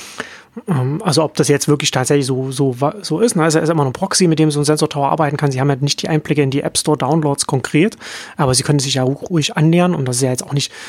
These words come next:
überraschend, dass Wish da sehr populär ist. Aber da, glaub ich, sieht man schon noch mal, wie groß das Potenzial schon, äh, ist, ne? Weil sie halt, weil sie,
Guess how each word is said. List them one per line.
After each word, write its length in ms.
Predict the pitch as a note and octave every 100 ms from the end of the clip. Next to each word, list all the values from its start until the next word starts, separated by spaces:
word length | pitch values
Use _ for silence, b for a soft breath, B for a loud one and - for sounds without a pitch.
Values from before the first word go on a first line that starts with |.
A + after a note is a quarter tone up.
| B
überraschend, 420 | C3 B2+ C#3 E3+
dass 220 | C#3+ - D3+
Wish 160 | -
da 100 | C#3+
sehr 160 | C#3+ D3+
populär 500 | D#3 C#3+ C3 C#3 E3
ist. 160 | F#3 B B B B
Aber 120 | C3+
da, 60 | C#3+
glaub 160 | E3
ich, 80 | F3+
sieht 160 | F#3 F3+
man 100 | D#3+
schon 160 | -
noch 140 | F3 E3+
mal, 300 | D#3+ D#3+ D#3+ _ - -
wie 60 | D#3
groß 260 | - E3+
das 140 | E3 -
Potenzial 760 | D#3 C#3+ C3 - C#3+ F#3 F#3
schon, 420 | - E3+ E3+ E3+ -
äh, 400 | E3 C#3+ D#3 D3+
ist, 220 | A#3 -
ne? 160 | D#3+ D#3+
Weil 100 | D3+
sie 80 | D3
halt, 140 | D3+
weil 80 | D3
sie, 240 | D#3 F#3+